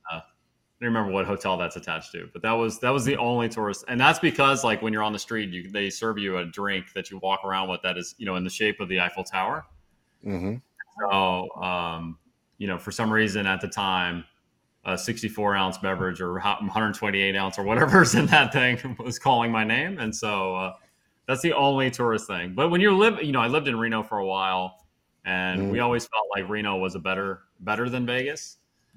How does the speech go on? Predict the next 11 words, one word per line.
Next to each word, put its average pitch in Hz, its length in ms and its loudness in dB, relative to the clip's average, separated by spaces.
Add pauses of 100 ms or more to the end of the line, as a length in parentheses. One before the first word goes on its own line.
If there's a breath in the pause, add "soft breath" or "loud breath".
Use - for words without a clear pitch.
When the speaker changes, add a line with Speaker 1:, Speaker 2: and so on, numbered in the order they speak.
(160)
Speaker 1:
Um, 90 280 -2
Speaker 2:
Okay. 113 140 4
Speaker 1:
you 113 60 4
know, 104 60 2
the 107 100 0
tables, - 520 -12
the 131 100 -4
tables 117 360 0
start 110 280 2
at, 101 140 0
like, 92 280 0